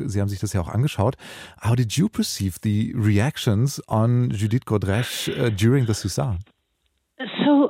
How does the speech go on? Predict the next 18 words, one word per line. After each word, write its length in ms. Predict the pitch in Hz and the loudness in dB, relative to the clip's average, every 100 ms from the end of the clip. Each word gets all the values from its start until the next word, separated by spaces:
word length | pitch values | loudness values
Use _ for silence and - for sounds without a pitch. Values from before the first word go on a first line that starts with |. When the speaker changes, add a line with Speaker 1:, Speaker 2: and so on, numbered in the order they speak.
| - _ - | -2 _ -4
Speaker 2:
I 100 | 269 262 | 0 2
have 140 | 359 - | 0 -2
to 60 | 311 - | -6 0
say 120 | 349 349 247 | 2 2 0
that 140 | 226 226 | 0 0
it 160 | 233 233 | -2 0
was 100 | 240 208 262 | -2 0 0
very 160 | 330 | 2
interesting 540 | 294 220 233 - 311 294 285 | 0 -2 -4 -2 -2 -2 -2
for 100 | 240 | -4
me 400 | 220 233 330 359 254 | -2 -2 0 0 0
because 340 | 220 220 214 185 - 214 240 | 0 -2 -2 -6 -10 -4 0
when 480 | 240 233 220 208 - _ _ _ _ | 0 0 -2 -4 -6 _ _ _ _
I 420 | 220 202 196 190 180 - | -6 -2 -2 -2 -4 -2
started 360 | 214 214 208 208 | 0 2 0 0
listening 280 | 208 - 202 185 | -4 -4 -6 -4
to 40 | |
her 160 | 196 | -6